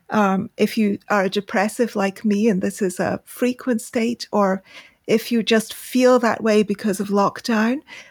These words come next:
I highly recommend you go and read some popular science, because there is nothing more calming and more liable to leave you with a sense of beauty and awe. And, um,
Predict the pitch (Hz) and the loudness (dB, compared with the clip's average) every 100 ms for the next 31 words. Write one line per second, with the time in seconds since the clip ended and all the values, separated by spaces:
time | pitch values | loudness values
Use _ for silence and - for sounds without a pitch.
0 | _ - 240 226 - 254 269 262 240 220 | _ 0 0 0 0 2 4 4 2 0
1 | 220 226 214 208 208 - 202 202 208 214 | 0 0 0 0 -2 -2 0 2 2 0
2 | - 208 202 220 202 220 196 202 - 196 | -2 -4 -2 -2 -2 -2 -2 -2 -4 -2
3 | 202 247 330 - - _ _ _ _ _ | 0 -2 -4 -14 -18 _ _ _ _ _
4 | _ _ _ - - 190 220 220 190 190 | _ _ _ -20 -6 -2 0 2 2 0
5 | - 220 208 208 220 220 - 233 208 202 | 0 2 2 2 4 2 2 2 2 4
6 | 190 190 208 _ _ _ _ _ _ _ | 4 2 0 _ _ _ _ _ _ _
7 | - - 233 240 247 220 202 202 208 214 | -8 0 4 6 4 2 2 2 2 4
8 | 202 202 233 233 214 226 208 233 247 220 | 4 4 2 2 0 0 2 2 2 0
9 | 196 202 - 202 202 - 208 - 202 208 | 0 -2 -2 0 0 -2 -6 -4 -2 -2
10 | 220 - 196 185 - 226 190 196 - - | -2 -2 -2 -2 0 2 0 -2 -10 -18
11 | - _ _ - 220 208 202 208 208 208 | -20 _ _ -2 0 2 0 -2 0 0
12 | 196 208 | 2 -2